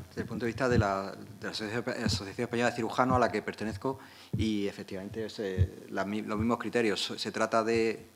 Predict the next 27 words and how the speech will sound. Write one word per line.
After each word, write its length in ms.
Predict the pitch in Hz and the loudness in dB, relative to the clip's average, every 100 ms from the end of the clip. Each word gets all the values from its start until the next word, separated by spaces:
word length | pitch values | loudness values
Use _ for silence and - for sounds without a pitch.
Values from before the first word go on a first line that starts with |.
| - | -16
de 240 | 117 104 | -8 -4
guías, 480 | 104 120 123 127 - 90 | 0 2 2 2 -2 -6
eh, 720 | 107 101 95 95 104 - - - | -6 -4 -4 -6 -8 -12 -14 -10
fundamentalmente, 840 | 113 104 98 98 107 107 113 117 117 | -4 -2 -2 -2 -2 -2 -2 -2 -2
bueno, 340 | 113 95 85 - | -2 -6 -12 -14
intentan 500 | 101 95 101 95 104 | -12 -10 -8 -4 -4
estar 220 | - 110 | -4 0
al 140 | 101 101 | 0 2
día, 220 | 120 113 | 2 2
etcétera, 400 | 127 120 123 123 - - - | 0 0 0 0 -6 -8 0
pero, 360 | 117 120 117 - - - | 6 6 6 0 -4 -4
eh, 380 | 107 104 101 110 | -6 -4 -4 -6
el 160 | 110 | -6
que 140 | - 104 | -4 -2
se 100 | 104 | 0
acoge 480 | 110 127 - 143 - - - - _ - - | 2 2 2 -2 -4 -20 -20 -20 _ -20 -2
tiene 420 | 117 113 123 120 | 2 4 4 2
cierta 320 | - 117 120 | 0 0 2
garantía 360 | 117 117 113 131 | 2 2 2 0
en 60 | 120 | 0
el 40 | |
sentido 460 | - 95 120 98 90 | -2 0 0 0 -2
de 160 | 95 | -6
que 160 | 101 92 | -4 -4
si 360 | - 98 95 90 | -4 -4 -6 -2
pasa 300 | 107 117 113 | -2 0 0
algo, 240 | 113 113 | 0 -2